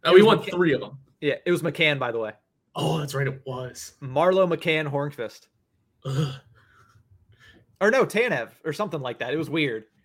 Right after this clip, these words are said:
Speaker 1: It would not have been Tanev 'cause he was at fourth line. He was a, oh, how did he end up even? Damn. All right. Anyway, a big, big shout out to the Hall of Fame career, Patrick Marleau. That's why we're here. We're not here to badmouth him. What are we doing?
Speaker 2: Yeah,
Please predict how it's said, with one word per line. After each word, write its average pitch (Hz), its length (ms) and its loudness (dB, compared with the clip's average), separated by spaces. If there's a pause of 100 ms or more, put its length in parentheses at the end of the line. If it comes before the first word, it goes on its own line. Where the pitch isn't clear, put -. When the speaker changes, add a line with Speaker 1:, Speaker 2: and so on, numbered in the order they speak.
(360)
Speaker 1:
It 175 140 -2
would 180 140 6
not 151 160 4
have 135 60 -2
been 127 120 -4
Tanev 127 360 -4
'cause 135 120 -12
he 147 80 -4
was 135 120 -4
at 117 100 -6
fourth 139 260 -4
line. 135 140 -4
He 180 100 -4
was 185 260 -2
a, 165 760 -2 (280)
oh, 214 60 -4
how 220 200 -2
did 440 140 -2
he 480 120 -10
end 208 140 -4
up 196 200 -4
even? 135 360 -8 (300)
Damn. - 280 -12 (140)
All 190 80 -6
right. 135 240 -8 (800)
Anyway, 131 280 -6 (840)
a 185 40 -12
big, 185 340 0
big 202 140 2
shout 156 180 2
out 143 80 0
to 151 80 -4
the 135 240 -2
Hall 135 200 -2
of 127 80 -8
Fame 127 160 -4
career, 123 280 -8
Patrick 120 320 -8
Marleau. 117 240 -8
That's 190 180 -4
why 101 120 -8
we're 98 140 -10
here. 117 160 -8
We're 190 80 -8
not 143 160 -4
here 92 160 -12
to 92 100 -20
badmouth 92 380 -14
him. 135 100 -12
What 165 100 -8
are 127 40 -6
we 113 80 -12
doing? 87 260 -20 (840)
Speaker 2:
Yeah, 185 280 0